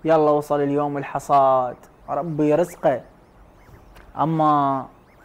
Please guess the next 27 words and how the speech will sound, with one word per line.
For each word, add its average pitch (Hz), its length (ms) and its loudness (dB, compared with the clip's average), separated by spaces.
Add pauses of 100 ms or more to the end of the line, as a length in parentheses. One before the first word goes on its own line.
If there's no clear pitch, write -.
(200)
أبو 156 160 2
الحسن 143 420 0
يقول 135 600 0
احمد 175 340 0
الله 208 240 4
وشكروه، 180 640 2
مو 262 180 -2
ترقصون، 220 640 0
شو 285 180 -4
جاكم؟ 226 720 2
يا 359 60 -8
أخي - 280 -10
خطية، 220 480 -10
خليه، 208 480 -2 (880)
خليه 214 320 0
فرحان. 180 580 4
هذا 160 180 4
كان 151 220 -6
آخر 143 220 -4
تعليق 131 400 -4
بخصوص 135 420 -12
هذا 131 160 -2
الفيديو. 127 440 -6 (400)
خليه 247 280 2
فرحان، 202 680 0
خليه 185 460 -2
متونس 165 880 -4